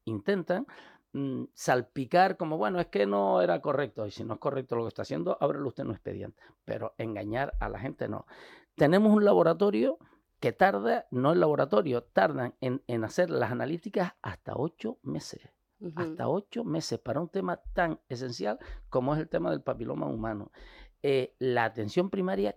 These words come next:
Speaker 1: ¿qué decir? No es que sea la gran abandonada, es que le han dado la espalda a la atención primaria. Se está tardando hasta más de tres semanas para, para dar cita. No han hecho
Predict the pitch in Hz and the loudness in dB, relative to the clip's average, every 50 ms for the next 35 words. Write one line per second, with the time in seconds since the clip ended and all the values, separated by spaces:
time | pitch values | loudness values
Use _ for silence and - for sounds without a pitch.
0 | - - 190 185 196 160 - - 190 202 - - - 110 131 160 - - 175 - | -4 -4 -2 -2 -2 -4 -2 -2 -4 -4 -4 -6 -6 -4 -4 -4 -4 -6 -4 -2
1 | 180 190 190 170 151 147 165 151 170 170 160 139 123 123 139 165 180 160 139 - | 0 0 2 0 0 0 0 0 0 0 -2 -2 -2 -2 0 0 0 0 -2 -4
2 | _ - 156 180 175 _ _ - - - - - - - 147 120 113 117 127 156 | _ -4 -4 -4 -4 _ _ -20 -20 -20 -20 -20 -4 -2 0 0 2 2 0 0
3 | 175 165 135 135 147 196 196 180 135 - - _ - - 208 190 151 120 113 - | 0 -2 -2 -2 -2 -2 -2 -2 -4 -4 -6 _ -2 -2 -2 0 -2 -2 -4 -4
4 | - - 101 90 - 147 156 156 - 156 - 117 135 - 277 202 135 - _ _ | -6 -8 -10 -8 -6 -8 -8 -6 -8 -10 -8 -6 -8 -8 -8 -12 -14 -18 _ _
5 | _ _ _ _ _ - - 120 - - 180 208 226 208 170 165 175 180 202 175 | _ _ _ _ _ -4 -2 -2 0 0 0 2 2 0 0 2 0 0 0 -2
6 | 156 - - 127 143 170 - 170 - - - 156 - - - 131 131 131 143 170 | -4 -4 -2 -2 -2 -2 -2 -4 -6 -4 -4 -4 -4 -6 -6 -6 -6 -6 -4 -4
7 | 190 - - - 139 139 117 120 - - - - 113 110 110 110 123 156 151 - | -6 -6 -4 -4 -4 -2 -2 -2 -4 -6 -6 -6 -4 -4 -2 -4 -4 -6 -8 -10
8 | - 147 170 - - 151 - - - - - - - 151 160 180 190 185 185 202 | -12 -12 -10 -8 -8 -8 -8 -10 -16 -20 -18 -8 -2 0 2 2 2 2 0 -2
9 | 202 - - 208 214 247 | -2 -2 0 0 0 0